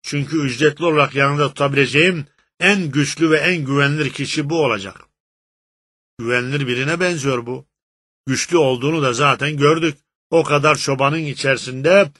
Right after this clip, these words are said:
bizim koyunları suladı ve bizi gönderdi.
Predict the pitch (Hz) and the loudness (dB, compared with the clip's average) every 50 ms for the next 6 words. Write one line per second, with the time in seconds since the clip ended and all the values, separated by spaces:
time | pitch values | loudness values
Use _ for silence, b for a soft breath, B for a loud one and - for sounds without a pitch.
0 | b b b b b - 117 110 139 165 143 - 131 131 139 139 139 139 139 139 | b b b b b -10 -8 -6 -4 -6 -4 -2 -2 0 0 0 0 2 2 2
1 | 135 120 - - 139 139 135 135 131 160 160 143 135 131 127 131 131 131 160 147 | 2 0 -2 -4 -2 0 0 0 0 0 0 0 0 0 -2 -4 -4 -4 -2 -2
2 | 147 143 147 156 165 165 156 143 143 143 143 143 | 0 -2 0 0 -2 -2 -2 -2 -4 -6 -8 -10